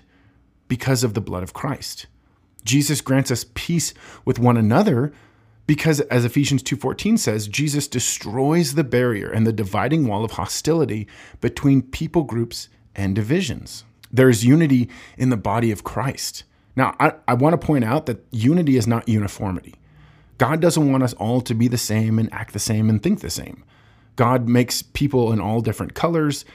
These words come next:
shapes, sizes, and with different experiences. And with that, naturally, there's gonna be some potential for conflict and unrest.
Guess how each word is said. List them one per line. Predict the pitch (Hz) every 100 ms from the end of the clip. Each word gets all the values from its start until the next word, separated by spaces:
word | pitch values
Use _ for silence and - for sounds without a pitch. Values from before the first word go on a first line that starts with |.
| - -
shapes, | - 135 143 135 - -
sizes, | - 120 131 131 113 110 - - _ -
and | 113
with | 127 135 113
different | 139 180 160
experiences. | - - 151 208 87 - - - _ _ _ -
And | 127 131
with | 170 -
that, | 120 160 202 120
naturally, | 120 165 220 - 143 131 127 120 - -
there's | 139 120
gonna | 156 185
be | 156 139
some | 147 139
potential | 135 - 135 - 110
for | 113
conflict | 107 - 107 107 107 - -
and | 104
unrest. | 98 92 95 - - -